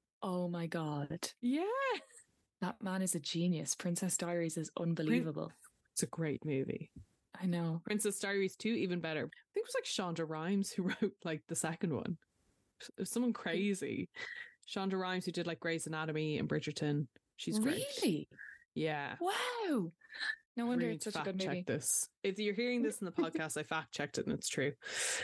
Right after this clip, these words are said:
Speaker 2: Otherwise, I'm gonna take it out.
Speaker 1: <laughs>
Speaker 2: Yeah, so they're hanging out with the devil. Been there. Sorry, no, I haven't.
Speaker 1: Yeah, they
Speaker 2: Don't know why I
Speaker 1: think,
Speaker 2: said that.
Speaker 1: they think the wife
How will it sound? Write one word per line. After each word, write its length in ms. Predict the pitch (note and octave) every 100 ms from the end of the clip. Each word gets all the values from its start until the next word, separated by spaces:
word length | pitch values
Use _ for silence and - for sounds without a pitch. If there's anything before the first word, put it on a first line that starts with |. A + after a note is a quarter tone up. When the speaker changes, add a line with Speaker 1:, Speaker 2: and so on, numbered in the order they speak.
| - _ -
Speaker 2:
Otherwise, 500 | F3 B3+ G3 D#3+ E3
I'm 80 | E3
gonna 120 | A3
take 140 | -
it 120 | B2+
out. 120 | - -
Speaker 1:
<laughs> 360 | _ _ _ -
Speaker 2:
Yeah, 260 | A#3+ C4
so 180 | C4 C4
they're 260 | A#3+ A#3+ A#3+
hanging 320 | A3+ B3 C4
out 100 | B3
with 140 | G#3
the 40 | G#3+
devil. 460 | G3 F#3 F#3 G3+ A#3 A3+ - - - - - _ _ _
Been 160 | F3 E3
there. 280 | D#3+ E3 _ - - _ _ - _ - -
Sorry, 380 | - F3+ D3+
no, 100 | D#3+
I 60 | E3
haven't. 120 | B3+
Speaker 1:
Yeah, 280 | B3+ B3 A#3+
they 160 | G#3+ G#3+
Speaker 2:
Don't 80 |
know 60 | A#3
why 60 | G#3+
I 40 |
Speaker 1:
think, 40 |
Speaker 2:
said 160 | - E3
that. 120 | E3
Speaker 1:
they 60 | A3
think 460 | A3 A#3 - E4+ -
the 80 | G3
wife 440 | F#3 F3+ F#3